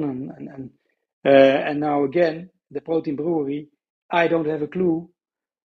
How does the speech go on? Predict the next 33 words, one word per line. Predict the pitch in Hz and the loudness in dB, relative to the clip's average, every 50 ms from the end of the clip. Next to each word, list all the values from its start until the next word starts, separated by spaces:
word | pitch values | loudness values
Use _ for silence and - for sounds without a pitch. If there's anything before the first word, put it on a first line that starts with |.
| _ _ | _ _
uh, | - 147 143 139 143 139 139 139 135 139 131 | -4 0 2 2 4 4 6 4 4 4 4
whether | 151 151 147 147 147 | 4 4 4 4 4
it | 139 135 | 2 0
will | 139 147 147 143 135 | 0 -2 -2 -2 -2
remain | 131 139 139 139 143 143 139 | -4 -6 -6 -4 -6 -6 -6
small | - - 156 151 156 160 156 | -8 -8 -6 -2 0 0 0
here | 139 143 147 | 0 0 -2
local | 139 139 156 165 160 156 - 170 | -2 0 -2 -2 -4 -4 -6 -6
or | 160 156 143 135 135 139 | -6 -6 -6 -6 -6 -6
it | 135 135 | -8 -8
will | 139 143 | -10 -10
be | 131 131 135 | -10 -10 -10
copied. | - - 170 160 - 190 190 - - _ _ _ _ _ _ | -6 -4 -4 -4 -4 -6 -10 -12 -14 _ _ _ _ _ _
We | - 170 180 | 2 6 8
had | 190 202 196 156 | 8 8 8 6
the | 170 170 | 2 0
idea | 165 156 147 139 156 175 202 262 277 277 - _ _ _ _ _ _ _ _ _ _ | 0 0 -2 -2 -4 -4 -4 -6 -8 -12 -16 _ _ _ _ _ _ _ _ _ _
of | - 160 156 - - | 0 0 0 0 -2
copying | - 208 208 208 175 156 156 151 147 | -2 -2 -2 -2 -2 -4 -4 -2 -2
this | 139 143 143 - | -4 -6 -6 -4
concept | - 165 151 143 - - 139 131 135 - - _ _ _ _ _ _ _ _ _ _ - | -4 -4 -4 -4 -6 -10 -10 -10 -10 -10 -14 _ _ _ _ _ _ _ _ _ _ -8
around | - 147 143 139 135 135 | -2 0 2 2 2 0
the | 123 113 | -2 -4
world, | 120 113 110 107 - | -4 -6 -8 -10 -8
right? | - 151 185 220 - _ _ _ _ | -4 -4 -4 -4 -6 _ _ _ _
So, | - - 147 135 127 127 127 - _ _ _ _ _ _ _ _ _ _ - 143 | -12 -6 -4 -4 -4 -4 -6 -10 _ _ _ _ _ _ _ _ _ _ -10 -6
uh, | 131 131 131 135 131 131 135 131 131 - - _ _ _ - - | -4 -2 0 0 2 0 0 -2 -6 -10 -18 _ _ _ -16 -10
uh, | 156 147 147 143 139 151 - 180 | -8 -8 -6 -8 -8 -6 -2 0
also | 185 175 - 170 | 0 0 0 -2
in | 160 156 | -2 0
Africa | 165 156 165 160 - 156 143 - 151 143 147 139 | 0 0 0 0 -2 -6 -4 -2 -2 -2 -2 -2
with | 139 147 143 - | -2 -4 -4 -6
cassava | 175 143 - - 170 147 147 147 143 131 135 135 135 139 | -8 -6 -4 -2 -2 0 0 -2 -4 -4 -4 -4 -4 -4